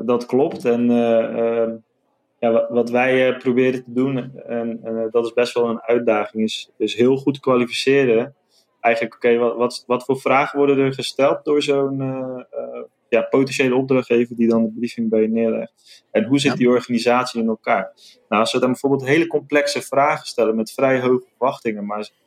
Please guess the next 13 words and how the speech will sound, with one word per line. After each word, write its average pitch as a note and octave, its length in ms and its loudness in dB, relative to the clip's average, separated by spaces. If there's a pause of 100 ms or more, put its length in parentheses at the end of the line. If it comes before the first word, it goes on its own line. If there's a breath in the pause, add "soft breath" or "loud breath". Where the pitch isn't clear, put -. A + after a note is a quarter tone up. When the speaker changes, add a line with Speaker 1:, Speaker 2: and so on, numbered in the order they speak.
(180)
Speaker 1:
wij G#2+ 180 2
merken B2+ 340 0
dat - 280 -6
daar A#2+ 220 4
organisatorisch B2 800 -2
nog A#2+ 160 -8
niet A#2 160 -6
goed A2+ 200 -4
op G#2 140 -6
orde G#2 260 2
is. - 280 -6 (460 soft breath)
Bijvoorbeeld, A2 640 2
eh, A2 60 4